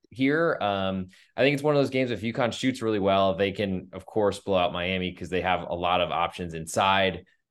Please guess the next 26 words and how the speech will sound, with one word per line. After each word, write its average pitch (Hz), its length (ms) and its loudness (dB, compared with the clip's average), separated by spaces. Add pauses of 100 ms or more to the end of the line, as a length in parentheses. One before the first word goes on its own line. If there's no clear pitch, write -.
(120)
Um, 87 540 -2
I 95 100 -2
do 98 300 -2
think 117 280 -2
that 107 120 4
if 95 120 2
Miami, 101 640 -2
excuse 104 240 -4
me, 101 80 0
if 92 80 -6
Connecticut 104 380 2
does 85 100 -12
not 101 200 0
shoot - 280 0
well, 107 340 4
though, 95 560 2 (220)
then 120 160 4
that 123 100 4
opens 104 300 2
the, 98 160 -6 (160)
the 101 120 -6
door 101 720 2
for 110 200 4
Miami 95 600 -2
to 101 120 -6
then 92 400 -2